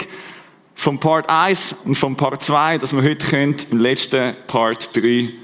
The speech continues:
durchstarten. Part eins ist gsi-, zack, schaff ich's. <laughs> Ich glaub, du musst noch vom Songtext auf PowerPoint wechseln, sonst klicke ich Songtexte.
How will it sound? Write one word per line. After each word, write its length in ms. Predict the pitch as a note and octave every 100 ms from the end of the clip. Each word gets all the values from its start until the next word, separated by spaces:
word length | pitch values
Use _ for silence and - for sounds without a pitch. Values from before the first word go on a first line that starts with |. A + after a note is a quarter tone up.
| -
durchstarten. 760 | - A#2+ A#2+ - G2 D2+ - - - - - - - - _
Part 320 | D3 E3 -
eins 460 | D#3 D#3+ F3+ - -
ist 280 | D3+ C#3+ -
gsi-, 480 | - D3+ D#3 F3 D#3+ D#3 - - - - - - _ - - _ _ _ _ _ _ _ _ _ _ -
zack, 560 | - C3+ F2+ - - -
schaff 380 | - B2 B2 -
ich's. 320 | G2+ F#2 - - _ _ _ _ _ _ -
<laughs> 140 | B2+ A2 - - - - - - - - - - - - - - - - - - - - - - - - - - - - - - - - - - -
Ich 180 | - -
glaub, 400 | G#2 G#2 G#2 -
du 60 |
musst 160 | A2 A2
noch 120 | G#2
vom 160 | G#2+ G2+
Songtext 600 | G#2 G#2 G#2 G#2 G2+ -
auf 180 | G2+ -
PowerPoint 480 | F#2+ F#2+ - G2
wechseln, 300 | F#2+ F2+ -
sonst 180 | F#2+ F#2
klicke 300 | - F2+ -
ich 80 | F2
Songtexte. 640 | - F#2 F#2 F#2 E2+ -